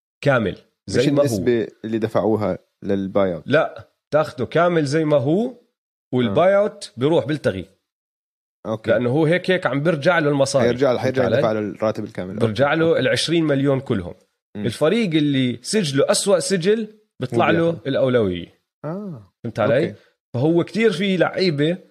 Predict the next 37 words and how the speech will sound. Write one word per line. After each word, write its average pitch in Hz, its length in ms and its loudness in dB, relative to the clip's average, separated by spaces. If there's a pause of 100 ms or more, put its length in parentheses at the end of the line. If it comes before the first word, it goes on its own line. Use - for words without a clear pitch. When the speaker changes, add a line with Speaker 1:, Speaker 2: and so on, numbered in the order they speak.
(380)
Speaker 1:
بتأكدوا 135 680 0
إنه 127 120 2
وكيل 127 360 2
الأعمال 139 440 0
تبعهم 143 440 0
برن 139 240 2
تليفون 127 400 2
على - 100 -4
كل 143 340 -2
فريق 135 300 2
تاني 131 260 0
بيحكي 120 220 -10
له: 110 80 -4
"لا 156 580 2
تحطوا 151 400 -2
بد 139 320 -2
إذا 123 180 -2
سمحتوا، 123 480 -2
ما 131 140 2
بدي 127 300 0
ألعب 117 240 0
معكم." 92 480 -2
أوكي؟ 135 420 0 (320)
Speaker 2:
<laughs> - 460 -8
Speaker 1:
هلا 143 180 4
بالعادة 180 680 2 (320)
العقود 143 520 0
الكبيرة 185 640 0 (280)
ما 226 100 2
رح 202 100 -4
تلاقي 190 300 0
كتير 170 180 -2
فريق، 143 480 0
آه، 123 120 2
كتير 180 240 -2
فرق 131 420 0
عندها 110 540 -2